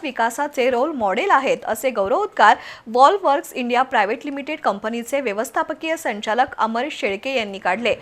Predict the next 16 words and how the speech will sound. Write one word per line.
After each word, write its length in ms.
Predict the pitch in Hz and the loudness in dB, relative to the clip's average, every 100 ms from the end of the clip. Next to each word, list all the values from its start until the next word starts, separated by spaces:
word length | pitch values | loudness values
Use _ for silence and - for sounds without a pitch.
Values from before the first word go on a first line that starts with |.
| - - - | -10 -18 -6
कोपाडे 560 | 330 311 339 359 403 392 | 0 2 6 6 6 0
इथं 260 | 392 381 440 | 2 2 2
उमेद 280 | 277 277 392 - | 0 -2 -2 0
फाउंडेशनच्या 580 | 320 311 311 311 320 | -2 -2 -4 -6 -4
कार्यक्रमात 540 | 311 247 233 254 226 226 - | 2 2 2 0 -2 -2 -2
ते 60 | |
बोलत 340 | 208 180 170 196 | -4 -4 -4 -6
होते. 340 | 185 190 - _ _ _ _ _ _ _ _ _ _ _ _ - _ | 0 0 0 _ _ _ _ _ _ _ _ _ _ _ _ -20 _
करवीर 360 | 254 247 277 370 381 | 4 4 4 2 4
तालुक्यातील 600 | 277 247 269 254 285 320 | 2 2 0 0 -2 -2
सांगरोळी 480 | - 202 202 214 | 2 2 4 2
इथल्या 300 | 254 - 185 220 | 0 0 0 2
उमेद 260 | 226 220 302 | 4 4 4
फाउंडेशनच्या 680 | - 202 196 220 220 220 247 | 2 0 2 0 0 0 0
कोपाडे 580 | 277 214 202 240 277 285 | 0 -2 2 2 2 0
इथल्या 320 | 269 220 185 | -2 2 4